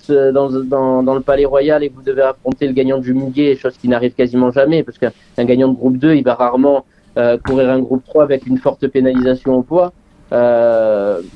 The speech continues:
d'ailleurs, il avait très bien travaillé, il y avait de bons échos, ils étaient quasiment sûrs de gagner. Euh, donc c'était avant le coup. Moi, je, je voyais bien Illusive Foot, euh, se brûler les ailes pour effacer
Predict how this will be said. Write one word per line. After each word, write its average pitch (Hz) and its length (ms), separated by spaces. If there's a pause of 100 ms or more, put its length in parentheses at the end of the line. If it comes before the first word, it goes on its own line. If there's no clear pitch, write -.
d'ailleurs, 131 300
il 135 60
avait 123 140
très - 200
bien 135 160
travaillé, 131 440
il 151 60
y 143 60
avait 127 100
de 127 100
bons 127 220
échos, 135 240
ils 127 140
étaient 123 160
quasiment 127 340
sûrs 127 220
de 123 80
gagner. 143 420
Euh, 117 380
donc 113 140
c'était 117 380 (380)
avant 117 220
le 127 60
coup. 151 360
Moi, 139 140
je, 131 140 (120)
je 135 240
voyais 143 240
bien 143 480
Illusive 135 440
Foot, - 280
euh, 127 460
se - 120
brûler 139 360
les 135 200
ailes 143 200
pour 127 180
effacer 131 320